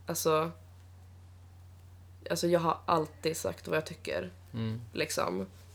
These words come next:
Speaker 1: Och jag, och, alltså, jag är bara så jävla less att hålla på och liksom så här dadda och så här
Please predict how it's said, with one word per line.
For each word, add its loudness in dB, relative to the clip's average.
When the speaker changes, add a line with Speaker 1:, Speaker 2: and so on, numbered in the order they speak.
Speaker 1:
Och 8
jag, 8
och, 12
alltså, 6
jag 12
är 10
bara 8
så 2
jävla 8
less 4
att 2
hålla 6
på 4
och 4
liksom 0
så 0
här 4
dadda 6
och 4
så 0
här 2